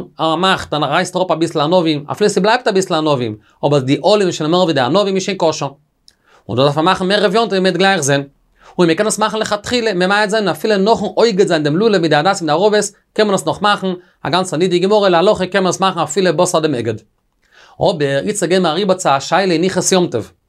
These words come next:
נישט ניחוס הבא סמינים. ואין ממעט מויסר ביום טוב. יום טוב אליין, תאר מען נישט אראפרייסן די ענבים, לפי שהוא כמתקן. ביז יצט דער ראט איז פסול. יצט דער ראט איז כשר. ביז דער מכשיר, מאכסט דו דא תיקון.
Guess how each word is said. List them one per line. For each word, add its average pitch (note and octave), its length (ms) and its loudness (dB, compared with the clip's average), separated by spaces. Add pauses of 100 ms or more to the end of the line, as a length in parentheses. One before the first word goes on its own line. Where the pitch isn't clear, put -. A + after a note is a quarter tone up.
(100)
נישט - 180 -4
ניחוס F#3+ 220 0
הבא C#3 180 0
סמינים. G#2+ 420 -8 (580)
ואין G3+ 600 0
ממעט G3 440 2
מויסר F#3+ 340 2
ביום F#3 280 4
טוב. D3 240 -4 (760)
יום F#3 180 2
טוב F#3+ 140 -2
אליין, F#3+ 180 0
תאר F#3 120 0
מען G3+ 80 -2
נישט F#3 140 -2
אראפרייסן F3 460 0
די D#3 60 2
ענבים, D3 420 -2 (400)
לפי D3 320 0
שהוא G3+ 180 2
כמתקן. G#3 560 0 (360)
ביז A#3 180 2
יצט D#3 240 -2
דער D3 200 2
ראט D#3 140 0
איז D#3 100 0
פסול. G#3 340 0 (300)
יצט D3 220 -4
דער B2+ 200 2
ראט C#3 240 2
איז F3 120 0
כשר. F3+ 380 -4 (280)
ביז - 140 -12
דער A#2+ 120 -6
מכשיר, D3 460 -2
מאכסט C#3+ 220 -4
דו D#3 60 -2
דא D#3 120 2
תיקון. D#3 380 -6